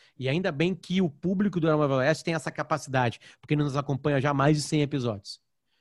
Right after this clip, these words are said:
A, o ser humano é muito mais complexo do que essa socada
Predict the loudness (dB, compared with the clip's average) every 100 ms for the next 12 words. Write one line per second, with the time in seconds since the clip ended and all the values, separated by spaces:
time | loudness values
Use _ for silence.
0 | _ _ _ _ _ -12 -8 -6 -4 2
1 | 6 6 8 8 8 6 6 8 8 6
2 | 4 4 4 2 0 0 0 0 2 4
3 | 2 -2 -8 -2 -2 -2 -4 -4 -4 -4
4 | 4 6 6 4 4 2